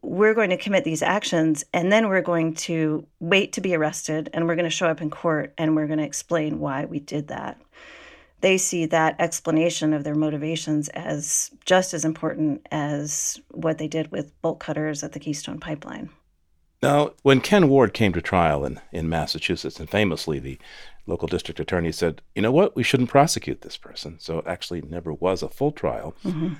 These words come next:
Speaker 2: But in the discussions was the concept of the necessity defense. That is,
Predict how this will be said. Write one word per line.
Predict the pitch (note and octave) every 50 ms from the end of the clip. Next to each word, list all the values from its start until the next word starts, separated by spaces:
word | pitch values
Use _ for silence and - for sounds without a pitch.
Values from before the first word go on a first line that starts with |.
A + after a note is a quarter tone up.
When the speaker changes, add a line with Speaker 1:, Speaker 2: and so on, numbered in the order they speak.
| - - -
Speaker 2:
But | - C#3+ D3
in | D#3+ F3+
the | G#3+ A#3
discussions | A3 G#3 - - F#3+ G#3+ A#3 - - F#3+ D3
was | C3 C#3+ C#3 B2+
the | C#3+ B2
concept | - D3+ D3 D3 - - D3+ C3+ - -
of | - A#2+ B2+ B2 A#2 - - - - -
the | - C3
necessity | C3 C#3+ C3+ - - F3 E3+ - - A2+ G2 F2+ C#2+ - - - - - - - - - -
defense. | - E2 - - C#2+ A#1+ - - - - - _ _ _ _ - - - - _ _
That | - A2+ G#2 G2 G2 F#2+
is, | G2 G2 G2 G2 F#2 - -